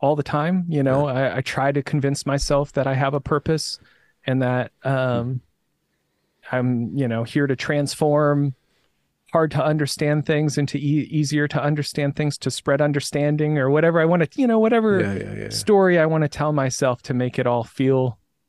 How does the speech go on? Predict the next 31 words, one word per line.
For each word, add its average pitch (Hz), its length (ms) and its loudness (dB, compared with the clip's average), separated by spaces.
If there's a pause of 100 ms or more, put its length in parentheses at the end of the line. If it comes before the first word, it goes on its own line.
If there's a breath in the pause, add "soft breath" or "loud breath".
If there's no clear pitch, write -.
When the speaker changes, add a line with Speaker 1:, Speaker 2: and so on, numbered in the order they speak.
(500)
Speaker 1:
feel 151 180 2
good. 123 180 0
But 123 120 -2
I 127 60 -2
don't 135 180 0
know 127 500 0
if 120 180 -4
any 127 180 -2
of 123 100 -2
that's 120 240 -2
actually 113 340 -6
true - 220 0
or 139 100 2
not. 120 220 -2
It's 117 140 -10
just - 180 -8
the 131 80 -6
kind 131 240 -4
of, 123 60 -2
like, 117 140 -6
the 127 80 -6
things 131 320 -2
I 120 80 -2
tell 131 240 -2
myself 117 560 -4 (560 soft breath)
to - 80 0
Speaker 2:
Yeah. 131 60 2
Speaker 1:
like, 117 300 -2 (1000 loud breath)
you 147 100 2
know, 131 200 2
especially, 143 760 -2